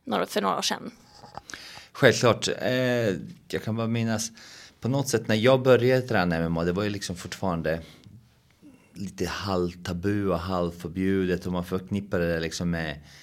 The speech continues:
Speaker 2: man skulle i princip slå ihjäl varandra och man såg inte sporten bakom det hela. Jag fre-, jag reflekterade väldigt kraftigt över det, för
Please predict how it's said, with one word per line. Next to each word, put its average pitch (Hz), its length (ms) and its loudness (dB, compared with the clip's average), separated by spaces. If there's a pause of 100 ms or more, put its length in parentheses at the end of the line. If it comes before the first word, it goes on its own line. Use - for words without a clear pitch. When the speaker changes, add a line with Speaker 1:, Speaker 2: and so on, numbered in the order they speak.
(800)
Speaker 2:
man 90 100 -6
skulle 90 180 -4
i - 40 -12
princip 87 300 -6
slå 90 280 -2
ihjäl 92 380 2
varandra 80 480 -4
och 78 60 -4
man 82 120 -6
såg 92 280 -6
inte 85 180 -8
sporten 117 540 -4
bakom 76 320 -4
det 71 100 -8
hela. 65 360 -6 (960)
Jag 95 140 -2
fre-, 104 480 2
jag 101 280 4
reflekterade 101 480 -2
väldigt 82 220 -4
kraftigt 104 360 -2
över 87 120 -2
det, 76 80 -4
för 76 280 -6